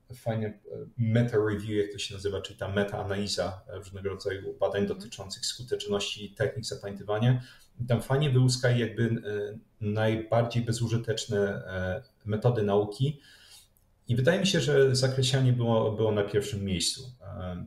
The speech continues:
Speaker 1: to osobno o tym pisałem artykuł. No i po-, pokazano, że generalnie, no, bardzo, bardzo kiepsko to wpływa na, na zdolność zapamiętywania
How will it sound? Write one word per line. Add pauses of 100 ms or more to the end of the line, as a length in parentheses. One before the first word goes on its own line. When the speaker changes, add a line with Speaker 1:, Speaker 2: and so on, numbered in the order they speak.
Speaker 1:
to
osobno
o
tym
pisałem (100)
artykuł. (340)
No
i
po-, (180)
pokazano,
że
generalnie,
no, (140)
bardzo,
bardzo
kiepsko
to
wpływa
na,
na
zdolność
zapamiętywania